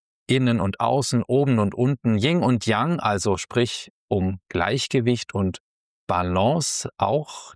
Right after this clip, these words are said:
diese Prinzipien findet man auch in Europa zurück, in der europäischen Naturheilkunde, denn hier gibt es das Konzept der Homöostase, also der, des Gleichgewichtes aller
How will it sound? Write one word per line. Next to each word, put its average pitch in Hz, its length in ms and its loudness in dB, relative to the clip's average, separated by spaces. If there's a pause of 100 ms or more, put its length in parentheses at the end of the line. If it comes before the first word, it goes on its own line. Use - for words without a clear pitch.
diese 123 280 2
Prinzipien 123 640 -2
findet 156 320 0
man 101 160 2
auch 120 200 0
in 113 220 2
Europa 104 600 0
zurück, 113 440 -2
in 98 160 0
der 92 180 2 (420)
europäischen 123 1000 0 (240)
Naturheilkunde, 107 1120 0 (460)
denn 110 320 2
hier 117 500 2 (140)
gibt - 340 -2
es 107 320 0 (140)
das 95 260 -2
Konzept - 520 -2
der 92 200 2
Homöostase, 110 1400 0
also 101 240 0
der, 90 220 0 (440)
des 95 440 -2
Gleichgewichtes 120 1120 -2 (400)
aller 110 400 0